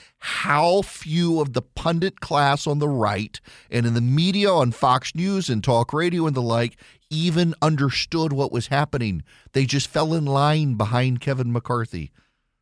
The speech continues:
There was a time the conservative voices stood up to their own side.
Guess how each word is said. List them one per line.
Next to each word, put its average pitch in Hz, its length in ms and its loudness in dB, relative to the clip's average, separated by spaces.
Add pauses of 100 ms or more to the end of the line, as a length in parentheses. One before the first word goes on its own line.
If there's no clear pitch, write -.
(640)
There 127 100 2
was 123 160 0
a 131 60 0
time 160 480 0
the 117 100 -2
conservative 123 540 -2
voices 110 460 -2
stood - 280 -4
up 117 140 -4
to 131 100 -6
their 110 200 -2
own 101 160 -2
side. 90 480 -6